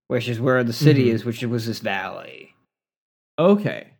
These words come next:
Speaker 2: Okay, and it continued to rise up on one side of it. I mean,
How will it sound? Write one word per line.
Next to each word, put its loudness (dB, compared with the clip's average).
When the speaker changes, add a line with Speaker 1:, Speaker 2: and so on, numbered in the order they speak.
Speaker 2:
Okay, 4
and 0
it -4
continued 0
to -2
rise 0
up -2
on -6
one -6
side -2
of -8
it. -6
I -8
mean, -6